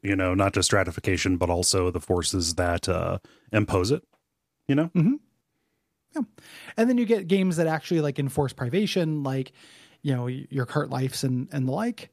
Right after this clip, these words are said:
Speaker 1: Mm-hmm.
Speaker 2: that are, you know, about the mechanical sense. Uh,
Speaker 1: Yeah.
Speaker 2: Papers, Please.
Speaker 1: Yep.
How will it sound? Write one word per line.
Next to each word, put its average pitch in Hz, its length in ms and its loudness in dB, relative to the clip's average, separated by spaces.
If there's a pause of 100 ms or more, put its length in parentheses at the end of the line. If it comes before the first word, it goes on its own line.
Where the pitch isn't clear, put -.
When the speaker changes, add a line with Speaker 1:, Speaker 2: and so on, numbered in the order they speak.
Speaker 1:
Mm-hmm. 147 280 6
Speaker 2:
that 143 100 4
are, 135 320 0
you 156 100 2
know, 139 120 2
about 147 320 2
the 143 100 0
mechanical 139 520 0
sense. - 680 -2
Uh, 139 180 2 (100)
Speaker 1:
Yeah. 92 180 2
Speaker 2:
Papers, 151 280 0
Please. 165 440 -2 (280)
Speaker 1:
Yep. 190 140 4